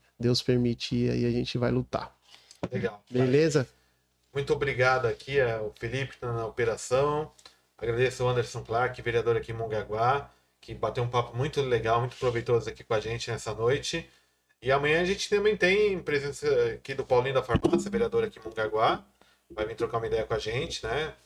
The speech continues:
Speaker 2: Vereador em primeiro mandato também, teu companheiro lá na Câmara.
Speaker 1: Legal, bacana. Paulinho, gente boa, o cara da
Speaker 2: E na semana que vem a gente já vai ter uma outra agenda bem agitada, só que a gente libera na segunda-feira a agenda, né? Que a gente fecha tudo direitinho.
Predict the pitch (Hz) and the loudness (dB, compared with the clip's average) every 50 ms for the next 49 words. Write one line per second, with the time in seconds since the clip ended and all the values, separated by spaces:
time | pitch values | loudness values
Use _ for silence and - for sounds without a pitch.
0 | _ _ 110 107 113 110 120 113 117 117 - 117 117 117 117 113 110 107 110 113 | _ _ -2 -2 0 0 0 -2 -2 -6 -4 -4 -2 -2 -2 -2 -2 0 0 0
1 | 113 - - - 110 104 117 135 139 131 127 120 - 123 117 - 117 113 113 113 | -2 -2 -6 -8 -8 -4 -4 -4 -4 -4 -6 -6 -6 -6 -6 -4 -4 -4 0 0
2 | 123 127 117 110 110 107 107 107 - - 113 123 143 156 139 131 127 123 123 123 | 2 2 2 0 0 -2 -4 -6 -2 2 4 4 4 4 4 4 4 4 4 4
3 | 123 131 - - - 127 123 123 120 - 127 127 131 135 139 143 143 - - 123 | 2 0 0 0 0 2 2 2 4 4 4 4 4 4 4 4 2 2 0 0
4 | 113 120 120 120 117 117 - 123 123 120 123 120 123 160 180 196 214 214 208 - | 2 2 2 2 2 2 2 2 4 4 4 2 2 0 -2 -2 -2 -4 -6 -8
5 | - - 165 165 - - 143 147 175 180 - 147 160 190 180 - 185 180 156 165 | -6 -4 -4 -4 -2 -2 0 0 0 0 0 -2 -2 -2 0 0 0 2 4 2
6 | 170 165 190 185 180 175 143 165 175 - 175 180 160 170 175 170 165 139 147 165 | 2 2 0 0 0 0 0 0 0 0 0 0 0 2 2 4 4 4 4 2
7 | 190 185 - 147 - 151 151 - 165 151 - - 139 - 139 135 131 - 131 123 | 2 0 -2 0 2 2 2 2 -2 -4 -6 -8 -6 -6 -6 -6 -4 -6 -4 2
8 | 120 123 120 123 120 113 110 113 107 - - 117 120 123 127 123 - - 120 131 | 4 4 6 6 4 2 0 -4 -6 -8 -6 -4 -2 0 0 -2 -2 0 0 2
9 | 165 185 214 202 - - 113 113 - 110 127 120 160 135 120 127 123 - 104 98 | 2 2 0 -4 -6 -10 -12 -10 -6 -6 -4 -4 -4 -4 -4 -6 -8 -10 -14 -16
10 | - - - - 104 101 - 98 - - 101 - 101 107 107 117 113 - - 123 | -16 -14 -12 -12 -10 -10 -12 -12 -14 -16 -16 -12 -8 -6 -6 -6 -6 -6 -6 -6
11 | 139 160 185 190 | -4 -6 -6 -8